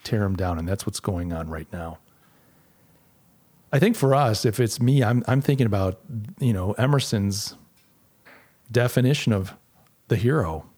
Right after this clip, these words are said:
And how does that line up? How does my life line up with that? What do I do, uh, day to day? Do I live in a way that's heroic?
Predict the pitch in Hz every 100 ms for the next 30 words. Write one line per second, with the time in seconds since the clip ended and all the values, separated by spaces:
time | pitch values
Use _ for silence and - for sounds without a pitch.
0 | - 104 - 143 135 123 104 113 120 113
1 | 110 139 127 117 98 98 98 95 98 95
2 | - 92 - - 127 - 143 139 127 110
3 | 95 113 95 76 - _ _ _ _ _
4 | _ _ 127 104 98 98 95 104 107 98
5 | 113 110 107 120 123 113 131 139 151 117
6 | 98 104 - 107 107 143 85 78 -